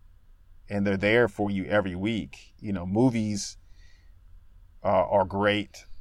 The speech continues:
and they're big event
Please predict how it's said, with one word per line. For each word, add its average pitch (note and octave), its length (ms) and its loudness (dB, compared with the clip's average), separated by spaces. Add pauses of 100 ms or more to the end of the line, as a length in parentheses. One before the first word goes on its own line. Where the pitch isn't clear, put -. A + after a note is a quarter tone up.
(1200)
and F#2 380 -4
they're F2+ 140 -4
big F#2+ 260 -4
event G2 480 -4